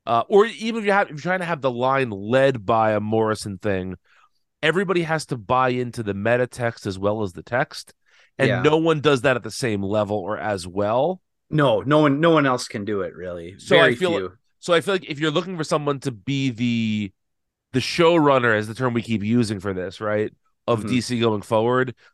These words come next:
Speaker 1: I think Waid is the, Waid's style is the best for that particular role. Even if individually the books will never maybe be as impactful as if it was Morrison, o-, on a line-wide basis,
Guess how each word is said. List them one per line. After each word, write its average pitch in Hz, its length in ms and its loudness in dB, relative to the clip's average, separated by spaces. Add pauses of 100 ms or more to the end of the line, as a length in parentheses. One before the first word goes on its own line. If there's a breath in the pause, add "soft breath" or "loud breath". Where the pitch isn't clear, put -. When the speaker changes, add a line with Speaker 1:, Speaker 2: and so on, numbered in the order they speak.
(140)
Speaker 1:
I 131 140 0
think 127 160 -4
Waid 117 380 0
is 107 120 -2
the, 113 120 -6
Waid's 120 600 0
style 120 800 0
is 117 220 -2
the 113 120 -2
best 117 360 -4
for 104 220 -2
that 110 420 0
particular 101 480 -6
role. 92 420 -4 (380 soft breath)
Even 202 300 2
if 160 140 0 (220)
individually 147 760 2
the 107 120 -2
books 120 320 -2
will 120 80 -8
never 120 280 0
maybe 113 260 2
be 110 100 0
as 104 140 -4
impactful 113 520 -6
as 123 120 -4
if 131 100 -10
it 143 40 -8
was 123 140 -6
Morrison, 170 600 0 (400 soft breath)
o-, 123 180 -2
on 135 180 2
a 127 60 2
line-wide 147 880 4
basis, 127 640 -2